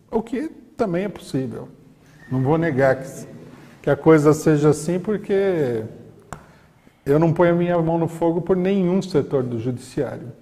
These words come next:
né? Já que ele disse, é o meio dele, né? É possível. Mas ele tá falando que a lei foi feita por bêbados porque ele quer privilegiar os amigos dele. Não é porque a lei seja, quer dizer,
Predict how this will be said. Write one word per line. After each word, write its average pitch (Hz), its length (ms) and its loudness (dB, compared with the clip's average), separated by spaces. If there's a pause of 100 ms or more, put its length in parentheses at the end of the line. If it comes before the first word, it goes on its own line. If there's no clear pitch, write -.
(520)
né? 131 240 -8
Já 139 140 0
que 131 120 -4
ele 185 140 0
disse, 175 500 -6 (1700)
é 127 60 -2
o 135 60 2
meio 147 300 2
dele, 165 380 0
né? 160 220 -4 (240)
É 123 100 -8
possível. 113 640 -6 (640)
Mas 202 200 0
ele 262 120 0
tá 247 100 0
falando 190 320 2
que - 80 -2
a 151 60 4
lei 143 120 2
foi 127 320 -2
feita 135 380 -2
por 131 180 -6
bêbados 135 560 0
porque 180 300 -4
ele 220 120 -2
quer 220 160 -4
privilegiar 214 600 -2
os 208 120 -8
amigos 214 420 -6
dele. 147 340 -4 (800)
Não 180 60 -2
é - 40 -2
porque - 160 -6
a 165 60 4
lei 135 240 2
seja, 117 520 -6 (720)
quer 190 120 4
dizer, 139 300 -2